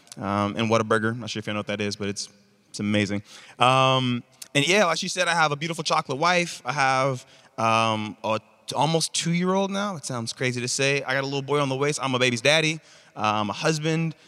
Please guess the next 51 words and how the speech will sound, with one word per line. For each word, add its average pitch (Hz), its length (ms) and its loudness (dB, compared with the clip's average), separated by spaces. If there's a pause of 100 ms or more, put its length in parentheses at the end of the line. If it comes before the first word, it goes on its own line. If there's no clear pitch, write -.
(200)
Uh, 113 260 4
I 123 100 2
get 127 140 -2
to 123 60 -6
share 131 180 2
the 120 100 -2
ministry 127 460 -2
of 113 460 -2
Jesus 131 500 0
in 110 140 -6
a 104 80 -2
church, 139 480 0
uh, 107 220 -2
which - 100 -8
is - 60 -6
pretty 110 180 -4
awesome. 127 480 0
And, 117 360 4 (400)
um, 104 560 2 (320)
I'm 143 120 4
your 143 100 4
fam, 143 260 4 (160)
uh, 101 360 0
just 101 160 -2
a 131 40 -4
brother 123 300 4
who 123 60 2
loves 117 260 4
you 117 80 0
guys 104 440 0
and 101 380 -4
would 113 120 0
love 123 260 4
to - 80 -12
share 120 220 -4
with 110 120 -10
you 117 60 -6
guys, 107 380 -2 (340)
uh, 92 140 -2
how 120 180 4
God 120 240 4
has 120 100 -2
blessed 127 320 0
my 151 200 6
life 165 480 4
with 139 220 -4
the 143 60 -8
story 135 260 0
of 120 60 2
the 110 60 -8
gospel. 117 600 -2